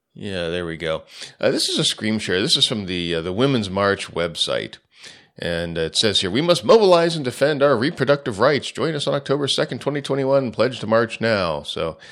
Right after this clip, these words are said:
so that was today. And, uh, underneath that, if you scroll down, this is just, again, it's on the homepage of the, uh, of the Women's March. And, and they say in here, you know, they, they say it's called Feminist Future Series.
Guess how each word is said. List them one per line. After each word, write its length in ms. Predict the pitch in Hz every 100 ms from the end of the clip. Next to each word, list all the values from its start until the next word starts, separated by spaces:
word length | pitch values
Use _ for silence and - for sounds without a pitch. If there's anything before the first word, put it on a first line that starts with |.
| -
so 120 | - 120
that 120 | 127
was 140 | 147
today. 560 | - 156 110 82 80 90 - - - -
And, 540 | - 120 120 117 117 113
uh, 140 | 113
underneath 520 | 165 311 302 117 123 117
that, 180 | 87
if 80 | 85
you 60 | -
scroll 260 | - 101
down, 140 | 98 101
this 160 | 214
is 80 | 214
just, 240 | 107 110 92
again, 240 | 104 92
it's 100 | -
on 120 | 98
the 80 | 82
homepage 800 | 90 107 147 104 76 73 76 76
of 260 | 82 76
the, 460 | 80 85 80 78 73
uh, 240 | 71 67 65 - - - -
of 140 | - 90
the 80 |
Women's 340 | 92 135 123 80
March. 400 | 69 64 73 - _ _ _ _ _ _ _ - - - -
And, 440 | 120 123 120 117
and 160 | 101 117
they 80 | 110
say 300 | - - 320
in 100 | 98
here, 460 | 82 73 69 - _ -
you 80 |
know, 140 | 107 101
they, 160 | 98 82
they 180 | 101
say 200 | 98 107
it's 120 | 104 -
called 220 | 113 90
Feminist 400 | 156 220 185 -
Future 300 | 117 113 101
Series. 640 | - 95 85 71 - -